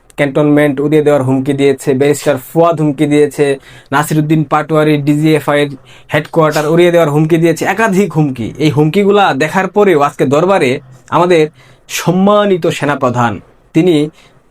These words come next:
কি চমৎকার একটা বিবৃতি দিয়েছেন। অনেক কথাই বলেছেন, তার মধ্যে একটা নিউজ হয়েছে, "তারা বড় হলে নিজেদের ভুল বুঝতে পেরে লজ্জিত হবে সেনাপ্রধান।"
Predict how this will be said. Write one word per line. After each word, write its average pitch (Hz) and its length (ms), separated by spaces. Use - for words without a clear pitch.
কি 190 100
চমৎকার 214 560
একটা 160 160
বিবৃতি 175 460
দিয়েছেন। 127 480
অনেক 208 260
কথাই 196 260
বলেছেন, 135 380
তার 156 160
মধ্যে 170 280
একটা 151 360
নিউজ 165 340
হয়েছে, 147 340
"তারা 180 260
বড় 190 280
হলে 180 220
নিজেদের 180 380
ভুল 156 380
বুঝতে 160 360
পেরে 220 160
লজ্জিত 170 440
হবে 117 200
সেনাপ্রধান।" 127 540